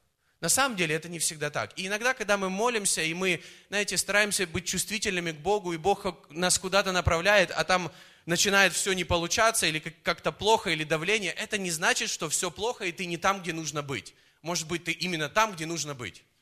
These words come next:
<laughs> Когда не всё хорошо сейчас, это не значит, что это не от Бога. Это место не от Бога, этот сезон в твоей жизни не от Бога. Это совершенно не значит...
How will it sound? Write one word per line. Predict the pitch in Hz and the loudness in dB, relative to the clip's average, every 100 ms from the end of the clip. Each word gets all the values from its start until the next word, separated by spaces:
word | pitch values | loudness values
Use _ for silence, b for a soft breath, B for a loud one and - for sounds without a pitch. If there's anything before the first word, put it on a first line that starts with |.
| b b b b b - | b b b b b -6
<laughs> | - - 143 - - - - - - _ | -4 -4 -8 -12 -18 -20 -20 -20 -20 _
Когда | - 185 262 | -2 2 2
не | |
всё | 240 240 | 4 4
хорошо | 240 190 180 180 | 4 2 2 0
сейчас, | 151 220 220 | 0 2 2
это | 170 165 | 2 -4
не | 165 | -4
значит, | 156 185 233 160 | 0 4 4 4
что | - 170 | 0 -2
это | 160 151 | -4 -4
не | 147 | -6
от | 135 | -8
Бога. | 113 117 85 76 _ _ _ | -6 -8 -8 -12 _ _ _
Это | 139 123 | -10 -8
место | 113 190 226 233 | -2 0 0 0
не | 214 | -2
от | 202 | -4
Бога, | 170 185 160 | -2 -4 -4
этот | 131 | -6
сезон | - 123 110 208 233 | -6 -6 -4 -4 -4
в | |
твоей | - 202 | -4 -2
жизни | 190 196 180 | 2 2 0
не | 175 | -2
от | 170 | -2
Бога. | 165 160 | -2 -2
Это | 160 165 160 | -2 -2 0
совершенно | 156 135 - 214 220 | 2 2 2 0 -2
не | 185 | -2
значит... | 160 196 180 | 0 0 0